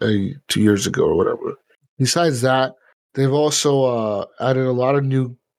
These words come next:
a lot of gear to the game. There's so much gear. Everywhere there's fucking gear everywhere. And, uh, so there's all that too. You can craft weapons now. You can s-, like, I guess you could before, but you can craft better shit now. And I,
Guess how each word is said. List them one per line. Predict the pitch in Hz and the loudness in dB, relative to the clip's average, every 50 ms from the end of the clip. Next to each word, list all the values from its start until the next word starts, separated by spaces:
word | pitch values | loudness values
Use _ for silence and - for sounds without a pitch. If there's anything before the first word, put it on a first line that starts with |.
| _ _ - - - - _ _ - | _ _ -18 -18 -18 -20 _ _ -12
a | 107 | -8
lot | 107 110 107 107 117 120 120 117 | -6 -4 -2 0 2 4 4 4
of | 113 110 | 2 0
gear | 113 - 104 98 98 95 | 0 -2 -2 -2 0 -2
to | 92 - 92 | -4 -4 -4
the | 98 95 | -4 -4
game. | 95 - 95 95 95 | -4 -4 -8 -8 -6
There's | 98 104 - | -6 -4 -4
so | - - - 135 | -2 0 2 2
much | 135 131 113 - - | 2 2 0 -2 -4
gear. | - 101 95 - | -4 -4 -2 0
Everywhere | - 160 170 180 160 151 156 139 | 2 2 2 2 2 2 2 2
there's | 127 127 117 - | 2 2 0 0
fucking | - - 151 151 - - 127 123 120 | 0 0 0 0 0 0 -2 -2 -2
gear | 123 120 120 117 107 | 0 0 0 0 0
everywhere. | 110 117 117 113 107 107 110 110 110 107 107 _ _ - - _ _ _ - | 0 -2 -2 -2 -4 -4 -4 -4 -4 -6 -8 _ _ -20 -20 _ _ _ -8
And, | - 120 123 127 127 127 127 | -2 0 0 2 2 2 2
uh, | 123 120 120 120 117 113 110 107 117 - _ _ _ _ _ _ - | 2 2 2 2 2 0 -2 -4 -8 -14 _ _ _ _ _ _ -12
so | - - 117 | -6 -2 0
there's | 117 117 117 117 | 0 2 2 2
all | 127 127 127 120 | 2 4 4 4
that | 110 113 107 107 110 113 - | 4 4 2 2 2 0 -2
too. | - - - 110 113 113 117 117 - 123 | -4 -2 0 2 2 2 2 0 -2 -4
You | 127 123 | -8 -6
can | - - 117 113 117 | -4 -2 -2 -2 -2
craft | - - 120 123 131 139 - - - _ _ - | 0 2 2 2 2 0 -4 -8 -16 _ _ -2
weapons | 104 113 120 123 120 117 117 - | -2 -2 0 0 -2 -2 -2 -2
now. | 113 110 113 113 113 113 123 | -2 0 0 2 0 0 -2
You | 127 139 | -4 -4
can | 147 147 | -4 -4
s-, | - - - - 220 | -4 -4 -6 -8 -6
like, | 180 127 117 117 | -2 -2 -2 0
I | 127 131 | -2 -2
guess | 135 - 190 185 - 120 | 0 0 0 0 0 -2
you | 113 | 0
could | - 123 113 | 2 2 2
before, | 110 104 98 - - 104 104 101 | 2 0 -4 -4 -2 -2 -2 -2
but | 98 101 101 104 - - - - - - _ _ _ - | -2 -2 -4 -4 -6 -8 -14 -20 -20 -20 _ _ _ -4
you | 123 131 | -2 0
can | 127 135 131 | 0 0 0
craft | - - 147 135 120 - - | 0 2 0 0 0 -2 -6
better | - 107 113 135 | -4 -2 0 0
shit | 123 - - - 135 - | 2 2 2 0 0 0
now. | 113 127 139 139 135 135 - _ _ _ _ _ _ - | -2 -4 -4 -4 -4 -6 -8 _ _ _ _ _ _ -14
And | 139 131 120 117 117 | -8 -6 -2 0 0
I, | 120 123 117 117 | 0 0 -2 -4